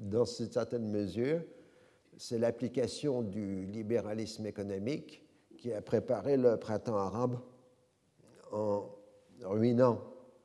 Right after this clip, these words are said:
l'assise populaire des régimes autoritaires arabes. Euh, ça a été le cas en Égypte en particulier, et aussi en Syrie,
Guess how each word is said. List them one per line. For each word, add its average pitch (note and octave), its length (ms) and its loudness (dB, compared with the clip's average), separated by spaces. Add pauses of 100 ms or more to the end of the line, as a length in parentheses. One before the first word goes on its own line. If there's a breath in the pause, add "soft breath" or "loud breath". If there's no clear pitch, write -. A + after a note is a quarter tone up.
(760)
l'assise A#2 460 0
populaire B2 680 4 (800)
des A2 260 0
régimes A2+ 480 0
autoritaires G2 760 0
arabes. G2+ 440 -4 (760 soft breath)
Euh, - 200 -10
ça - 160 -10
a F2 40 -6
été F2+ 160 -10
le F2+ 60 -10
cas G2+ 200 -6
en F#2 140 -6
Égypte G#2 460 -4
en E2+ 60 -8
particulier, F#2 760 -8 (380 loud breath)
et F#2 120 -6
aussi G2+ 340 -6
en F#2+ 80 -4
Syrie, A2 400 -4